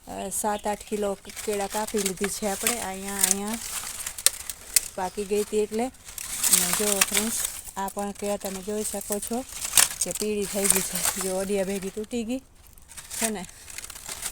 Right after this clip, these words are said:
એવી આપણને મળી જાય. અને અમુક છે ને અહીંયા જો ફાટી જાય છે કેળા, આવી જો છે ને પાકીને ફાટી જાય છે. આ પણ પીળી છે કેળા થોડી, જો કાલ, કાલ તોડવા જેવું થઈ જશે.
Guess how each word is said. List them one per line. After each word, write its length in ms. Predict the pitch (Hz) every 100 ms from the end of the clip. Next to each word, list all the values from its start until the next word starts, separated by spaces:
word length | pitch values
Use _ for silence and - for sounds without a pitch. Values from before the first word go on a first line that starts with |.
| - - - - - - - 226 214
એવી 180 | 196 185
આપણને 360 | 185 - 190 196
મળી 240 | 214 214
જાય. 160 | 180 175
અને 100 | 190
અમુક 220 | 220 233
છે 200 | - 254
ને 80 | 247
અહીંયા 240 | 220 214
જો 260 | 214 233 196
ફાટી 360 | - 226 -
જાય 280 | 208 185 175
છે 140 | - 185
કેળા, 360 | 185 190 240 - - - -
આવી 200 | 175 175
જો 140 | 190 165 165 - - - - - - - -
છે 80 | 226
ને 120 | 185 -
પાકીને 400 | 202 202 214 185
ફાટી 400 | - 202 208 175
જાય 240 | 170 165
છે. 180 | 165 233 285 - - - - - - - - - - -
આ 40 | -
પણ 380 | 208 202 202 202 196
પીળી 240 | 214 208 196
છે 240 | - 180 -
કેળા 200 | 180 175
થોડી, 360 | - 185 185
જો 160 | 190 190 -
કાલ, 240 | 196 196 196 - - -
કાલ 220 | 196 185
તોડવા 320 | 196 196 185
જેવું 200 | 175 185
થઈ 160 | 180 190
જશે. 440 | 180 165 - 175